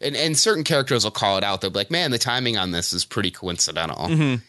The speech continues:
Speaker 1: You know, that, that, that all of a sudden you're about to lose. It's like, it's like you are, you are down to your last shot, and all of a sudden there's this terrorist incident.
Speaker 2: Well, I feel like that Conway is, uh, beginning to, like, at that point he realizes where people are like, "No, it'll be fine. It'll be fine."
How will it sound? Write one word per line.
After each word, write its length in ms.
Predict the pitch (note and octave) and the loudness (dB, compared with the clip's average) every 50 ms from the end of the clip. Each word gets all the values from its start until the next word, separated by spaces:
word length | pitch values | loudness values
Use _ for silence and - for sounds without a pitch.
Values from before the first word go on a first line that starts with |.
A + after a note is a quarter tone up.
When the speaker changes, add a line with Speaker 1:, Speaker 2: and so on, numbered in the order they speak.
| _ - | _ -10
Speaker 1:
You 100 | - E2 | -6 -4
know, 200 | D#2+ D#2+ E2 F2 | -2 -2 -2 0
that, 200 | F2+ E2 - - | -2 -2 -2 -2
that, 480 | B2 C3 B2+ A#2+ - - - - - - | -2 0 0 0 -2 -6 -10 -16 -16 -12
that 180 | - G#2+ A#2 - | -6 -4 -4 -2
all 180 | - B2+ C3+ C#3 | 0 2 2 2
of 80 | C#3 C3+ | 4 4
a 40 | |
sudden 240 | C3+ - - C#3 B2+ | 2 2 2 2 2
you're 160 | B2+ C3 D3 | 2 4 4
about 300 | C#3+ C#3 C#3+ C3 C3 C3 | 4 4 4 2 2 0
to 100 | - C3+ | 0 -2
lose. 420 | A2+ G#2 A2+ A#2+ A#2 G#2 G2+ F#2+ F#2+ | 0 2 2 4 4 4 2 0 -2
It's 240 | G#2 G2 - - A2 | -4 -2 -2 0 0
like, 280 | A2 G2+ - - - | 0 -2 -4 -6 -8
it's 260 | - E2 G#2 G2 - | -6 -6 -4 -2 -2
like 220 | G2+ F#2+ F#2 F#2 - | -2 -2 -2 -4 -4
you 260 | G#2 G2+ A2 A#2 A#2+ | -4 -2 0 2 2
are, 180 | A2 G2+ F#2 - | 2 2 0 0
you 160 | A#2 B2 B2+ | -2 0 0
are 80 | A#2+ A2 | 0 2
down 260 | A2 A2 G2+ G2+ G#2+ | 0 0 0 -2 -2
to 100 | G2+ G#2+ | -2 -4
your 140 | G2+ F#2+ F#2 | -2 -2 0
last 220 | F#2 F#2 F2+ F2+ | 0 -2 -2 -2
shot, 200 | - - A2 F#2 | -2 -2 -2 -2
and 100 | E2+ C#2 | -2 -2
all 100 | D#2+ F2+ | -2 -4
of 40 | E2+ | -2
a 60 | F2+ | 0
sudden 340 | F2 - - F#2 E2 D#2+ E2+ | 0 0 0 0 -4 -6 -6
there's 280 | E2 D#2+ D#2 D#2+ - - | -6 -4 -4 -4 -4 -4
this 200 | - D2+ - - | -2 -2 -2 -2
terrorist 480 | - F#2+ D#2+ D2 C#2 C#2 - - - | 0 -2 -2 -2 -4 -4 -4 -4 -6
incident. 460 | B1+ G#1+ - - D#2 A#1+ A1+ A1+ - - - - - _ - | -6 -6 -4 -4 -4 -4 -6 -10 -12 -14 -18 -20 -20 _ 0
Speaker 2:
Well, 240 | D#3+ F3+ F3+ D3+ - - | 2 4 4 2 2 -2
I 160 | - E3+ G#3+ | -2 -2 -2
feel 260 | A#3+ - - A3+ G3+ | -2 0 2 2 4
like 340 | F#3+ F3+ E3+ D#3+ D#3 - - | 4 4 4 2 0 0 0
that 560 | - D3+ C#3+ C#3 C3+ C3+ C3 B2+ B2+ - - | 0 2 4 4 4 4 4 4 2 0 0
Conway 920 | - - D3+ D3+ D#3 E3+ E3+ D#3 C#3+ C3+ C3 B2+ B2 A#2+ A#2 A#2+ A#2 A2+ G2+ - | -2 0 2 2 2 2 4 4 4 4 4 4 4 4 4 2 2 0 0 0
is, 520 | - C#3 C3+ B2+ B2 A#2+ A#2+ A#2 G#2+ - | 0 2 4 4 4 4 4 2 2 0
uh, 200 | - - - B2+ | -2 -2 -2 -2
beginning 480 | C3 B2 A#2 C3 A#2 D#3 F3+ E3+ E3 D#3 | -2 0 0 0 2 2 2 4 4 4
to, 200 | - - D#3 C3 | 4 4 4 4
like, 140 | C3 D3 C#3 | 4 4 2
at 100 | C#3 C#3 | 2 2
that 180 | - C#3+ C#3+ - | 2 0 0 0
point 260 | - D3 C3+ B2 A#2+ | 2 2 4 4 4
he 80 | B2 B2 | 4 4
realizes 560 | A#2+ C3 C3+ B2+ A#2+ A#2 A2+ A2+ G#2 G#2 A2+ | 4 4 4 4 4 4 4 2 2 2 2
where 120 | A#2+ B2 | 2 2
people 200 | A#2 D3 D#3 C3+ | 2 2 0 2
are 60 | D3 | 2
like, 160 | C#3 C3+ C#3+ F#3 | 2 2 2 2
"No, 260 | C#4 E4+ F4 F4 F4 | 4 4 6 6 6
it'll 120 | E4 D4+ | 4 4
be 100 | A#3 B3 | 2 0
fine. 720 | - - - F3+ G3 G#3 G3+ F#3+ F3+ D#3 C#3+ B2 A2+ G#2 G#2 | -2 0 2 2 4 4 4 4 4 2 2 2 0 0 0
It'll 160 | C3+ A3 A#3+ | 0 0 0
be 160 | G#3+ B3 A3+ | 2 0 0
fine." 680 | F#3 - - F#3+ G3 G3 F#3 E3 D3 C3 A#2+ A#2 A2+ | 0 0 2 2 4 4 4 4 4 4 2 0 0